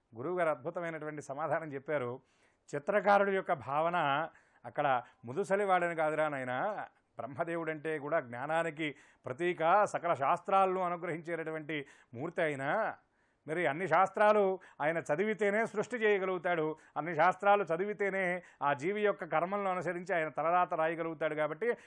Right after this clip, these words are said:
అంత జ్ఞానం ఆయనకు ఉన్నది అని చెప్పి చెప్పడం కోసం ఆయనకి తెల్ల జుట్టు, తెల్లగడ్డాన్ని చిత్రకారులు పెట్టడం జరిగింది. అందుకే మన వాళ్ళు కూడా ఒక మాట అంటూ ఉంటారు,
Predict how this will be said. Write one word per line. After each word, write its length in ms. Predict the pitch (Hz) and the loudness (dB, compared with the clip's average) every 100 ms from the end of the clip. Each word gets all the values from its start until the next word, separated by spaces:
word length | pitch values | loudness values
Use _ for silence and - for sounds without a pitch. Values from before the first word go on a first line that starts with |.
| - | -8
అంత 200 | 131 147 | -4 0
జ్ఞానం 500 | 156 127 131 160 240 | -2 -2 -2 2 4
ఆయనకు 280 | 233 202 180 | 4 2 -2
ఉన్నది 320 | 175 185 185 | -4 -2 -2
అని 140 | 185 175 | -2 -4
చెప్పి 160 | 160 | -6
చెప్పడం 380 | 151 147 170 170 | -4 -2 -2 -2
కోసం 540 | 156 151 170 156 143 165 _ _ _ _ _ 127 | -2 0 0 0 -2 -6 _ _ _ _ _ -6
ఆయనకి 440 | 135 131 127 127 - _ - | -6 -4 -4 -4 -8 _ -4
తెల్ల 160 | 139 160 | -2 -2
జుట్టు, 320 | 170 151 190 | -4 -6 -2
తెల్లగడ్డాన్ని 600 | 143 156 156 147 147 175 | 0 0 -2 -2 -4 -4
చిత్రకారులు 540 | 160 - 156 156 151 | -10 -8 -2 -2 0
పెట్టడం 380 | 139 135 143 151 | -4 -4 -4 -4
జరిగింది. 640 | 127 123 120 107 127 110 95 _ _ _ 113 | -6 -6 -10 -8 -8 -10 -14 _ _ _ -10
అందుకే 240 | 139 170 | -6 -6
మన 140 | 156 147 | -4 0
వాళ్ళు 220 | 160 160 | 0 0
కూడా 160 | 165 | -2
ఒక 60 | 147 | -2
మాట 240 | 147 156 | -2 -4
అంటూ 220 | 160 147 147 | -4 -4 -8
ఉంటారు, 540 | 139 156 147 135 | -2 0 0 -2